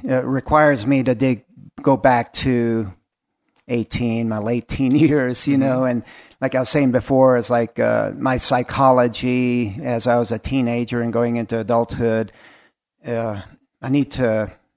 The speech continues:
Speaker 1: point out some things there. It's like, uh, I have a twin brother, and when, when we were growing up,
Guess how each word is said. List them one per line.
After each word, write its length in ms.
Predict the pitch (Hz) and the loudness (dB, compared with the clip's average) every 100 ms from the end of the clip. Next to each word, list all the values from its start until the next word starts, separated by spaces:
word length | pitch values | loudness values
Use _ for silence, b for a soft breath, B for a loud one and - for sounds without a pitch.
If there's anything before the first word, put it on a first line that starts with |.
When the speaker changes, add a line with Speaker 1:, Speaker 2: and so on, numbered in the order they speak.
| - | -12
Speaker 1:
point 280 | - 139 123 | -2 0 0
out 160 | 120 | -2
some 160 | - 110 | -6 -8
things 340 | - 110 104 - | -6 -8 -8 -6
there. 220 | 107 104 | -6 -6
It's 120 | 95 | -6
like, 240 | 110 110 _ b b b b _ - | -6 -6 _ b b b b _ -10
uh, 60 | 117 | -6
I 100 | 117 | -2
have 160 | 147 180 | 0 2
a 40 | |
twin 260 | - 170 147 | 4 4 6
brother, 460 | 113 101 110 110 92 - | 4 2 -2 -4 -6 -14
and 420 | 117 117 113 113 98 B - _ - | -8 -6 -4 -6 -8 B -20 _ -10
when, 400 | 127 147 151 139 - | 0 4 4 2 -2
when 200 | 139 147 | 0 4
we 120 | 160 | 4
were 140 | 160 131 | 4 2
growing 420 | 127 123 123 117 | 2 2 2 0
up, 320 | 113 - _ | 0 -2 _